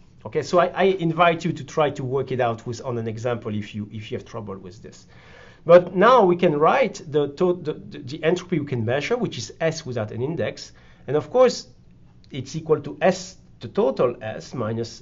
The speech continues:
S micro. And one more time, this is related to the properties of the logarithm. And when you,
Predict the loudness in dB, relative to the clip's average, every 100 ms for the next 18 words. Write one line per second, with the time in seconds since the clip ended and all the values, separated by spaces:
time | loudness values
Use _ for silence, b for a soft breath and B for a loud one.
0 | -8 -8 -8 -16 -12 -6 -4 -2 0 0
1 | -2 -18 -20 -20 -20 -20 -20 _ -8 0
2 | 4 6 6 6 4 0 0 -10 -6 -4
3 | -4 -8 -10 -8 -6 -6 -6 -8 -10 -10
4 | -10 -8 -4 -2 -2 -2 -2 -2 -4 B
5 | B B B -2 4 6 8 8 6 2